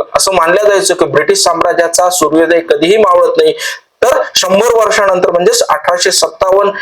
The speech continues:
मध्ये ब्रिटिशांचा नायनाट होईल. मंगल पांडे अठराशे एकोणपन्नास मध्ये वयाच्या बावीसाव्या वर्षी ब्रिटिश सैन्यामध्ये त्या ठिकाणी सैनिक म्हणून दाखल झाला.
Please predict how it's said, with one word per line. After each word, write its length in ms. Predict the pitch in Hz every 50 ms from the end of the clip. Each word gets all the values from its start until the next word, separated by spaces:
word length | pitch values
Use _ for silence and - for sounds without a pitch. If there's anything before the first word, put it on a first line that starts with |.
| - - -
मध्ये 360 | - 165 180 175 151 - - - - -
ब्रिटिशांचा 540 | 156 160 165 202 196 196 196 180 180 185 180
नायनाट 360 | 175 165 165 160 165 160 160 156 156 156 156 - - _ -
होईल. 160 | 165 160 143 131 - - - - - - -
मंगल 360 | 151 170 185 202 220 262 262
पांडे 520 | 269 269 233 226 - 233 240 233 240 - - - - _ _
अठराशे 420 | - - - - - - 226 - -
एकोणपन्नास 800 | 233 - - - - 233 247 233 233 233 226 220 226 226 226 - 214
मध्ये 300 | 202 175 190 202 214 202 - - - _ _ _ _ 143
वयाच्या 340 | 170 196 220 226 226 220 233
बावीसाव्या 600 | - - 131 147 - 214 233 - 262 254 254 254 240
वर्षी 500 | 226 220 208 - - - 190 196 202 - - - _ _ _ _ _ _ _ _ _ _ _ - - - - - - - -
ब्रिटिश 380 | - - - 539 - - -
सैन्यामध्ये 560 | - 220 214 214 214 214 214 208 202 190 202 196
त्या 160 | 196 190 190
ठिकाणी 460 | 190 190 180 185 180 180 180 185 185 185 - - - - - _ _ _
सैनिक 480 | - - - - 202 196 208 220 262 -
म्हणून 300 | 226 214 208 208 196 180
दाखल 300 | 170 160 151 - 165 151
झाला. 280 | 143 139 131 123 120